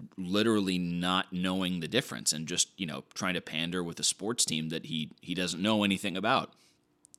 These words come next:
I don't blame him. I don't think loving sports should be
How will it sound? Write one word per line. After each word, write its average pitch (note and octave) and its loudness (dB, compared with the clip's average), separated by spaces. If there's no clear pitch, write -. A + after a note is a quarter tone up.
I D#3+ 6
don't C#3 4
blame A2+ 0
him. D2 -6
I F#2+ 0
don't G2+ 0
think G2 -2
loving G#2+ 4
sports - 4
should F#2 0
be F2 2